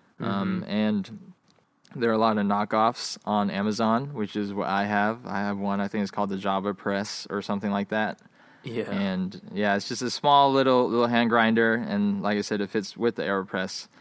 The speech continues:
Speaker 1: So, yeah,
Speaker 2: Mm-hmm.
Speaker 1: you kinda have to decide, um, do you wanna bring a grinder? Do you wanna also, 'cause beans are bigger when they're not ground,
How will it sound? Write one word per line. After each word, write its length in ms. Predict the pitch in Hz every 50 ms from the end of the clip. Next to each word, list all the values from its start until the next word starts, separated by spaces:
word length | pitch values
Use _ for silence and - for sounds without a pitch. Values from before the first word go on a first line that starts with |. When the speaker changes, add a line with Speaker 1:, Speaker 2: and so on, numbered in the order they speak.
| - - - - _ -
Speaker 1:
So, 140 | 113 110
yeah, 120 | 107 110 101
Speaker 2:
Mm-hmm. 60 | 95 95
Speaker 1:
you 60 | 95
kinda 120 | 117 143 143
have 80 | 143 -
to 80 | 131
decide, 720 | 113 117 110 - - 120 117 117 117 110 107 110 120 127 - _ _ - - _ _ _ _ - -
um, 200 | 98 98 98 101
do 60 | 101
you 60 | 107
wanna 200 | 120 131 131 123
bring 200 | 113 131 143 143
a 60 | 127
grinder? 640 | 117 104 113 117 120 127 139 147 143 147 151 151 147 147 139
Do 80 | 110 110
you 80 | 113
wanna 260 | 113 120 120 117 117 107
also, 480 | 85 117 127 151 - - 120 107 101 98
'cause 180 | - 107 104
beans 320 | 101 98 110 123 127 120 107
are 60 | 107
bigger 340 | 98 98 113 117 110 110 101
when 140 | 98 98 95
they're 80 | 98
not 220 | 98 98 95 87 95
ground, 440 | 98 98 101 95 90 90 90 98